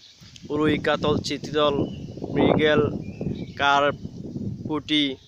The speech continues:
সরপুঁটি, নাইলোটিকা বা তেলাপিয়া, এরকম অনেক রকমের মাছ রয়েছে।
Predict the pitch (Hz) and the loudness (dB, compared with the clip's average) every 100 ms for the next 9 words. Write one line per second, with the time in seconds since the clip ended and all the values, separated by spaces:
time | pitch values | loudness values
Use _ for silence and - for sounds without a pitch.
0 | _ _ _ _ - - 139 - 151 156 | _ _ _ _ -14 -4 -4 -4 -6 -4
1 | 143 135 _ _ - - - - - - | -6 -6 _ _ -20 -20 -20 -20 -18 -18
2 | - - - - - - 139 147 139 143 | -20 -20 -20 -20 -20 -6 -2 0 0 -2
3 | 151 135 135 147 147 143 147 139 117 - | 0 0 0 0 0 0 2 2 0 -8
4 | _ _ _ _ _ _ - - 143 151 | _ _ _ _ _ _ -20 -2 0 2
5 | 143 123 143 143 151 139 143 135 135 135 | 0 0 0 0 0 -2 0 0 0 -2
6 | - - - - _ 143 143 - 135 | -4 -10 -14 -18 _ -4 -2 -2 -6